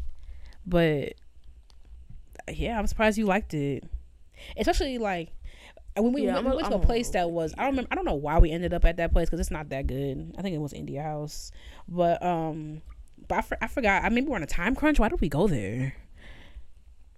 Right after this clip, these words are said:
Speaker 2: Yeah,
Speaker 1: Yeah,
Speaker 2: that
Speaker 1: because
Speaker 2: was
Speaker 1: we
Speaker 2: in
Speaker 1: really
Speaker 2: the
Speaker 1: shoulda gone to
Speaker 2: area.
Speaker 1: the good place. No. <gasps> Oh my God. You know that Indian place where, um, over there in the middle, it's not in the middle of nowhere, but it looks like it is, by the mall?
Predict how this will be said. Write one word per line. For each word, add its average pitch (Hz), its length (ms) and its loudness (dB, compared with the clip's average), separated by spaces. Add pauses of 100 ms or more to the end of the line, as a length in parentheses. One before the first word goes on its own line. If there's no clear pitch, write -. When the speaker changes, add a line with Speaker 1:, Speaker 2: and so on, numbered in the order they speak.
(760)
Speaker 2:
Yeah, 202 200 2
Speaker 1:
Yeah, 294 100 4
Speaker 2:
that 208 80 4
Speaker 1:
because 190 200 2
Speaker 2:
was - 20 4
Speaker 1:
we 202 60 6
Speaker 2:
in 233 40 4
Speaker 1:
really 277 120 4
Speaker 2:
the - 60 8
Speaker 1:
shoulda 165 140 8
gone 160 140 2
to 180 120 -2
Speaker 2:
area. 180 220 -4
Speaker 1:
the - 120 -6 (140)
good 269 320 0
place. - 220 10 (500)
No. 175 380 8
<gasps> - 60 4 (720)
Oh 254 60 10
my 302 220 8
God. 349 400 12
You 285 80 8
know 320 80 8
that 277 180 8
Indian 294 340 4
place 294 440 6
where, 254 240 0 (180)
um, 170 840 0 (560)
over 233 200 6
there 233 220 6
in 220 80 4
the 202 60 2
middle, 220 180 4
it's - 160 8
not 226 80 4
in 175 60 2
the 170 80 4
middle 165 180 2
of 170 60 0
nowhere, 180 260 2
but 165 120 2
it 139 60 -2
looks 160 140 4
like 185 120 6
it 185 100 -2
is, 190 440 0
by 180 200 4
the 175 80 6
mall? 247 640 2